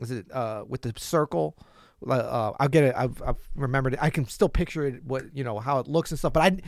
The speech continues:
it was a great Blue Note record that I'd never heard. I, and I thought I'd heard all the Horace Silver stuff. But it was so great to hear that. But then to hear McBride, like, "Oh, check this out. Check out this rim shot." Check, you know, I mean, it was just such a discovery thing. And then Blade was playing us, like, really cool stuff. And,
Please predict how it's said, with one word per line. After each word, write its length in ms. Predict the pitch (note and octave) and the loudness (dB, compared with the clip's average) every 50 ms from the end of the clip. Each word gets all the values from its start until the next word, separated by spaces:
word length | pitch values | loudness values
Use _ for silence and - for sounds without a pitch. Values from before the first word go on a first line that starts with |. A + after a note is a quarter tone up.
| - - - | -14 -8 2
it 40 | - | 6
was 120 | G#3 F3 F3 | 8 8 8
a 60 | D#3+ | 10
great 340 | C3+ F3 B3 C#4 A3 D#3 D3 | 10 10 8 8 8 4 4
Blue 160 | F3+ G3 G#3 | 6 6 8
Note 180 | G3+ F3 D#3 | 8 6 6
record 220 | D3 C#3+ C3+ - C#3+ | 6 4 4 4 6
that 80 | D3 D#3 | 6 8
I'd 100 | E3+ E3+ | 8 8
never 200 | G#3 G3+ E3 B2+ | 8 6 4 4
heard. 240 | C3 D3 B2 G#2 A2+ | 2 2 2 2 0
I, 60 | C3 | 0
and 120 | C3 C3+ | 2 2
I 60 | D#3 | 2
thought 200 | F3 - G#3+ E3+ | 2 4 4 4
I'd 120 | D3 C#3 B2 | 4 4 2
heard 120 | D3+ D3+ | 2 2
all 140 | C#3+ C#3 C#3+ | 2 2 2
the 80 | B2+ B2+ | 0 -2
Horace 300 | - D#3+ D3+ C#3 B2+ - | -2 -2 -2 -2 -2 -2
Silver 260 | F3+ F3 D3+ C#3+ B2 | -2 -2 -2 -2 -4
stuff. 280 | - - A2+ F#2+ F#2 - - - - - - - - | -4 -4 -4 -6 -6 -8 -14 -20 -20 -20 -8 2 6
But 60 | F#3 | 8
it 20 | F3 | 8
was 120 | F3 - | 8 8
so 160 | - A3+ A3+ | 8 6 6
great 300 | F3+ D3+ G3+ G3 G3 F#3 | 6 6 4 2 2 0
to 100 | - E3+ | -4 -8
hear 400 | - - - F#3 A3+ C4+ C#4 A#3 | -8 -6 -2 2 2 4 4 4
that. 340 | D#3+ C3 A#2+ A2+ A2+ - - | 4 4 2 2 -2 -2 -4
But 140 | - D#3 C#3+ | -2 0 2
then 140 | F#3+ E3+ D3+ | 2 2 2
to 60 | D3+ | 0
hear 160 | C3 F3 F#3+ | 0 0 0
McBride, 380 | E3 D3 B2 - D#3+ D3+ D3+ B2 | 0 -2 -2 -2 -4 -6 -6 -6
like, 120 | A2+ - - | -6 -4 -2
"Oh, 140 | F#3 F#3 D#3 | 0 0 0
check 220 | - - A#3 - | 0 -2 -4 -2
this 160 | - G#3 - - | -2 -2 -2 0
out. 200 | G3+ F3 - - - - - | 0 0 -2 -4 -6 -16 -4
Check 160 | - - A3+ | -2 0 2
out 120 | G#3 F#3+ | 2 2
this 180 | - G3+ D#3+ - | 4 2 2 4
rim 180 | G3 G#3+ G3+ F3+ | 6 6 6 6
shot." 280 | - - F#3 C3+ B2 | 4 4 2 2 2
Check, 200 | - - G3+ - | 0 -2 -6 -4
you 120 | F#3 F#3 F#3 | -4 -2 0
know, 260 | F3 D3 C3 A#2 - - - - - - - - - | 0 0 0 -2 -6 -10 -18 -20 -20 -20 -8 -2 2
I 20 | |
mean, 120 | F3 F#3+ G3 | 4 4 6
it 40 | |
was 120 | G3+ F#3 - | 4 4 2
just 160 | A3+ G3+ - | 2 0 0
such 160 | - A#3+ - | 0 -2 -2
a 20 | F3 | -2
discovery 540 | C#3+ C#3+ - - - F3 F3 F3 F#3 D#3+ | -4 -6 -4 2 4 4 4 4 2 0
thing. 200 | C#3 - C#3 A#2+ | 0 -2 -4 -4
And 80 | A#2+ B2 | -2 -2
then 120 | B2+ A#2+ | -4 -4
Blade 380 | G#2 - C#3 D3+ D#3 D#3+ E3 D3+ | -2 -2 0 2 2 2 2 0
was 140 | D#3 D#3+ C3+ | 0 -4 -4
playing 320 | - - E3 D#3+ D#3 D#3 | -2 0 0 0 0 0
us, 220 | D3 D3 C3+ - - | 0 0 -2 -2 -2
like, 160 | C#3 C3 A#2+ | -2 -2 -2
really 220 | C3+ C#3+ C#3 C#3 B2+ | -2 -2 -2 -2 -2
cool 260 | - D3+ D3 C#3 C3 | -2 0 0 0 -2
stuff. 460 | - - - C3 B2+ B2 B2+ - - | -2 -2 -2 0 0 0 0 -2 -6
And, 180 | B2+ A2 G#2+ | -8 -10 -10